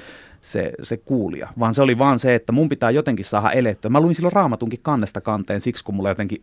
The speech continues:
hirveä angsti oli siitä, että no, jos mä nyt oon kristitty ja mä jotenkin niinku, mm, tää, tää nyt tää Raamattu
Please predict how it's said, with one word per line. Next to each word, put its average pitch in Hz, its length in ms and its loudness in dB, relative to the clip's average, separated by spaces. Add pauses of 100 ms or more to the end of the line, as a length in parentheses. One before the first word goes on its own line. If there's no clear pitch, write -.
hirveä 104 340 0
angsti 120 300 -2
oli 73 160 -10
siitä, 87 340 -8
että - 160 -14
no, 95 120 -10 (340)
jos 127 140 -2
mä 143 100 2
nyt 120 120 -2
oon 127 140 2
kristitty 120 500 -4
ja 101 100 -2
mä 98 100 -4
jotenkin 98 440 -2
niinku, 92 300 -8 (600)
mm, 92 220 -8 (800)
tää, 101 200 -2
tää 104 180 0
nyt 104 120 -6
tää 110 100 2
Raamattu 110 440 2